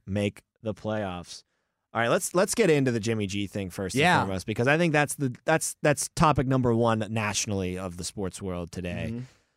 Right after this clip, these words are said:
Speaker 1: Uh, broken foot, several broken bones in his foot, require surgery, out for the remainder of the season. The reins are handed off to Mister Irrelevant,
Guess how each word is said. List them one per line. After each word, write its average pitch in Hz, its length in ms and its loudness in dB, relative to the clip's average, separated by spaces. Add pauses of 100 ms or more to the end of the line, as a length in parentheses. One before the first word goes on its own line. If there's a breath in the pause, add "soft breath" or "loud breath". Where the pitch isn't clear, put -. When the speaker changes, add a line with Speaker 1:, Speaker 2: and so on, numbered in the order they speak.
(140 soft breath)
Speaker 1:
Uh, 90 200 -4
broken 147 400 4
foot, 170 340 4 (360)
several 151 500 4
broken 143 360 4
bones 131 260 4
in 131 60 4
his 123 140 0
foot, 131 220 2
require 123 440 4
surgery, 120 600 2
out 120 240 2
for 143 140 -4
the 127 100 2
remainder 123 360 2
of 123 120 -2
the 120 100 0
season. 123 400 0
The 110 100 0
reins 127 480 2
are 117 80 2
handed 135 360 0
off 131 260 2
to 113 100 -4
Mister 123 560 2
Irrelevant, 156 840 4